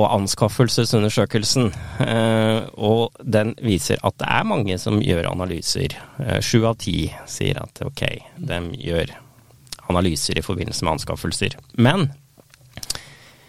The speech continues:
bare ni prosent sier at de rapporterer på styringsparametere til ledelsen, til toppledelsen. Atten prosent gjør analyser av klima og miljø, eh, og toogtjue prosent gjør analyser av eget forbruk.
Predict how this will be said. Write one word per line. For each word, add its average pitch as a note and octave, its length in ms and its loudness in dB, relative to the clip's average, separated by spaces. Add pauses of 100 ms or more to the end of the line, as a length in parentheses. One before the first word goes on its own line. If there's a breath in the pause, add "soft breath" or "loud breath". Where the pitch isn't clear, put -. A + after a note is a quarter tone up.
(240 loud breath)
bare A#2+ 280 4
ni A2+ 260 4
prosent D3+ 540 0
sier C#3+ 240 2
at B2+ 100 -2
de C#3 80 0
rapporterer C3+ 600 0
på - 160 0
styringsparametere - 800 -2
til F#2 140 0
ledelsen, - 500 -2 (460 loud breath)
til B2+ 100 0
toppledelsen. - 640 -4 (1040 loud breath)
Atten F#2+ 460 0
prosent B2 720 0 (160)
gjør G#2+ 320 2
analyser G#2 460 -2
av - 60 -4
klima F2 300 -2
og F2 100 -2
miljø, F#2 400 6 (1000 soft breath)
eh, B2 320 4
og D#3+ 300 -4
toogtjue A2+ 480 0
prosent C3+ 340 2
gjør D3 160 0
analyser C#3 520 0
av F2+ 260 4
eget E2+ 260 0
forbruk. - 520 -4